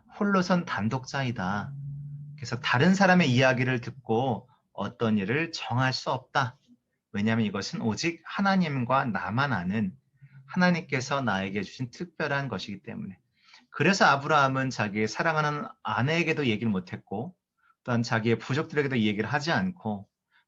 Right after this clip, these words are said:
또한 자기의 아들에게도 어떠한 얘기도 하지 않고 오직 그가 물어보는 질문에만 답을 했다라고 얘기하는 거죠. 물론 아브라함이니까 가능했을 것 같긴 합니다.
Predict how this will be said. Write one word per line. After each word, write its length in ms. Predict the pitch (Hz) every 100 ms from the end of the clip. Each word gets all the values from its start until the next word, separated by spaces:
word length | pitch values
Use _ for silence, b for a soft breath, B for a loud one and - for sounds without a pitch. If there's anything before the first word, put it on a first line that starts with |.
| -
또한 320 | 139 127 127
자기의 720 | - 113 110 117 117 110 107
아들에게도 800 | - 107 156 160 147 123 127 131
어떠한 420 | 101 - 156 151
얘기도 240 | 123 123 120
하지 220 | 131 117
않고 560 | 110 95 - 131 110 _ _ _ _ _ _ -
오직 300 | 110 104 123
그가 220 | - 131
물어보는 520 | 117 131 180 170 170
질문에만 560 | 143 117 117 113 107 107
답을 280 | - 90 98
했다라고 440 | - 95 87 104
얘기하는 380 | 90 90 87 92
거죠. 320 | - - - _ _ _ _ _ _ _ _ _ _ _ _ _ _ _ _ _ _ _ _ _ _ _ _ _ _ _ _ _ _
물론 440 | - 127 185 175 -
아브라함이니까 760 | - 117 131 214 214 202 190 180
가능했을 500 | 120 113 123 113 123
것 100 | 107
같긴 240 | 95 107
합니다. 420 | 113 113 101 90